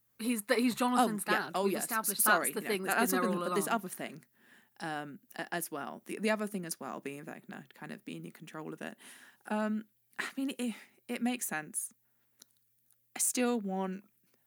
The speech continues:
Speaker 2: the Mind Flayer <laughs> to have some kind of
Speaker 1: <laughs>
Speaker 2: role. I'm gonna hang on to this. 'Cause I just,
Speaker 1: <laughs>
Speaker 2: I really like
Speaker 1: Stop trying to make the Mind Flayer <laughs> happen. It's not going to happen.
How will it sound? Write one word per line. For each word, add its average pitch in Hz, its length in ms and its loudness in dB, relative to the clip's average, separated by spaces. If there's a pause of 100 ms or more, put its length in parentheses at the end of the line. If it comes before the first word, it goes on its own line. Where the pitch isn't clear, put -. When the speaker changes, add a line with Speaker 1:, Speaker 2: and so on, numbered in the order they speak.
(420)
Speaker 2:
the 214 60 -2
Mind 185 220 2
Flayer 170 300 -2 (380)
<laughs> - 360 -16
to 226 80 -2
have 202 200 0
some 202 400 4
kind 220 320 2
of - 60 8
Speaker 1:
<laughs> 440 160 12
Speaker 2:
role. 208 300 0 (260)
I'm 190 100 -2
gonna 180 160 -4
hang 220 300 -4
on 196 160 -4
to 175 120 -10
this. 160 440 -6 (360)
'Cause - 140 -6
I 214 40 4
just, 226 300 2 (320)
Speaker 1:
<laughs> - 300 4
Speaker 2:
I 302 200 10
really 339 240 2
like 247 220 4 (140)
Speaker 1:
Stop 311 260 0
trying 302 200 4
to 302 60 0
make 302 200 -2
the 294 60 2
Mind 262 440 6
Flayer 302 360 6
<laughs> - 40 -12
happen. 311 380 6
It's 254 340 -4
not 359 220 12 (120)
going 320 300 10
to 359 60 4
happen. - 80 4